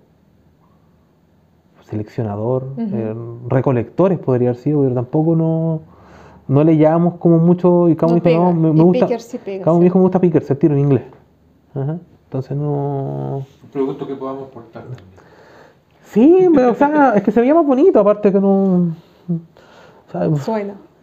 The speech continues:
Speaker 3: Sí,
Speaker 1: suena,
Speaker 3: suena llamativo.
Speaker 2: Suena
Speaker 1: suena
Speaker 2: muy
Speaker 1: mejor.
Speaker 2: bien. Y se piensa hacer ese acuerdo uno de inmediato.
Speaker 1: Era eso, o sea, era como, "¿Pero qué? Eh, no tengo idea", o sea, no, no,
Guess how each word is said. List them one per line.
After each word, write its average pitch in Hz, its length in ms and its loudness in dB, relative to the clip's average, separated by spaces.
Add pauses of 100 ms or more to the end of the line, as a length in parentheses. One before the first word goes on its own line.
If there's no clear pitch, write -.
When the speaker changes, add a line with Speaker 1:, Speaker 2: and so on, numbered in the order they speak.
(220)
Speaker 3:
Sí, 104 120 -12
Speaker 1:
suena, 139 260 4
Speaker 3:
suena 120 200 -4
llamativo. - 180 -12
Speaker 2:
Suena 202 300 -8
Speaker 1:
suena 196 200 0
Speaker 2:
muy 233 120 4
Speaker 1:
mejor. 262 200 0
Speaker 2:
bien. - 100 -16 (160)
Y 220 80 -14
se 214 120 -10
piensa 220 440 -6
hacer 226 260 -8
ese 226 180 -12
acuerdo 226 380 -10
uno 233 180 -8
de 226 100 -6
inmediato. 233 420 -10 (120)
Speaker 1:
Era 214 220 4
eso, 165 320 0
o 131 80 -2
sea, 170 80 4
era 196 180 4
como, 180 360 2 (120)
"¿Pero 180 140 4
qué? 226 300 2
Eh, 156 420 -4 (920)
no 139 80 -4
tengo 175 220 4
idea", 262 240 4
o - 60 0
sea, 185 160 -2
no, 175 460 0
no, 165 400 -2